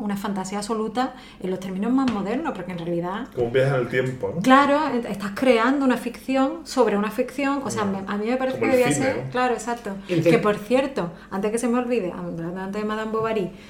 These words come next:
Speaker 1: ¿cómo no estarían de interiorizados siempre ciertos tópicos españoles en el imaginario europeo? Que verán, Madame Bovary, ¿de qué año es? Mil ochocientos cincuenta y algo, mil ochocientos sesenta
Speaker 2: Sí,
Speaker 1: y algo, no es
Speaker 2: cincuenta y uno,
Speaker 1: tampoco tan
Speaker 2: creo,
Speaker 1: al
Speaker 2: por
Speaker 1: final
Speaker 2: ahí.
Speaker 1: del diecinueve.
Speaker 2: Creo que cincuenta y uno, por ahí,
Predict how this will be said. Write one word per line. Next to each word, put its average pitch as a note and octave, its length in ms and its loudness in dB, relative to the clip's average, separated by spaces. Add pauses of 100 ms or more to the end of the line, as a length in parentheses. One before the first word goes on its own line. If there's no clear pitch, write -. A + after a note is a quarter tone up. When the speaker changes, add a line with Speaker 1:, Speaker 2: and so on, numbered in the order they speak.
(680)
Speaker 1:
¿cómo A#3 220 8
no C#4 80 2
estarían C#4+ 400 2
de G3+ 80 2
interiorizados G3+ 840 0
siempre A#3 360 0 (220)
ciertos B3 400 4
tópicos F#3+ 400 -2
españoles G3 680 -4 (120)
en F#3+ 240 -6
el F3+ 140 -4
imaginario F#3+ 580 -4
europeo? B3 540 -2 (1120)
Que A3 100 0
verán, F#3 260 0
Madame G3+ 220 0
Bovary, A3+ 260 0
¿de C#4+ 140 0
qué A#3 80 -2
año G#3+ 200 -4
es? E3+ 260 -8 (400)
Mil G#3+ 140 -4
ochocientos A3+ 480 -6
cincuenta A3+ 400 -8
y A#3 40 -6
algo, C#4+ 160 -8
mil B3+ 100 -4
ochocientos A3+ 400 -8
sesenta A3 420 -2
Speaker 2:
Sí, G#3 60 4
Speaker 1:
y - 40 8
algo, D4 240 4
no A#3+ 60 4
es B3 60 4
Speaker 2:
cincuenta - 0 -
y - 60 2
uno, C#4+ 180 2
Speaker 1:
tampoco C#4 200 6
tan A#3 100 4
Speaker 2:
creo, B3+ 60 4
Speaker 1:
al B3 60 2
Speaker 2:
por A3+ 80 -2
Speaker 1:
final A#3+ 160 2
Speaker 2:
ahí. A#3+ 60 2
Speaker 1:
del A#3 140 4
diecinueve. G#3+ 640 0
Speaker 2:
Creo A2+ 140 -8
que A#2 80 -12
cincuenta A2 420 -6
y F2+ 40 -8
uno, F#2+ 160 -8
por F#2 100 -8
ahí, F#2 60 -8